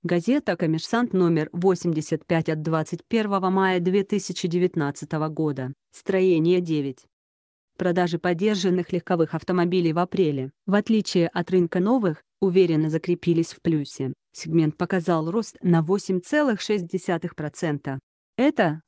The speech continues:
рекордный скачок спроса на фоне предыдущих месяцев,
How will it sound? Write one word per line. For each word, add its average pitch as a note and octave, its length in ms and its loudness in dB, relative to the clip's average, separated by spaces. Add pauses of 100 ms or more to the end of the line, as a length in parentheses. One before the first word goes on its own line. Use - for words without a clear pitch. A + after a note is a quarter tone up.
(100)
рекордный F#3 560 0
скачок - 460 -4
спроса F#3 460 -2
на E3+ 120 0
фоне F3 300 2
предыдущих F3 680 -2
месяцев, E3+ 560 -2